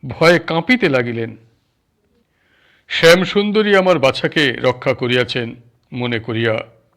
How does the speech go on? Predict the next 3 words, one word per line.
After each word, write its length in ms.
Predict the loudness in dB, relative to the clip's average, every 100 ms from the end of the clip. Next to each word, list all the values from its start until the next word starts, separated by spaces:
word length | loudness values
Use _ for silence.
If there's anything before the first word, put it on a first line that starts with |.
| _ _ _ _ _ _ _ _ _ -2
তিনি 200 | 2 4
পরমান্ন 800 | 4 6 6 6 4 -2 -8 -8
ইত্যাদি 600 | -8 0 0 0 -2